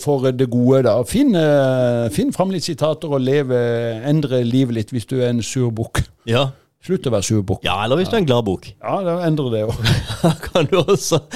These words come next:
Speaker 2: kan du også ha noen sitater. Men har du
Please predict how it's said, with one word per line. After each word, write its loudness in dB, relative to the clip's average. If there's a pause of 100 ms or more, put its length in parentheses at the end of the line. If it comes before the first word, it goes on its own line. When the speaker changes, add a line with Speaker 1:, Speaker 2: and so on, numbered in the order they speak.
(260)
Speaker 2:
kan 2
du 4
også 2
ha 2
noen 2
sitater. -4
Men 2 (400)
har 2
du 2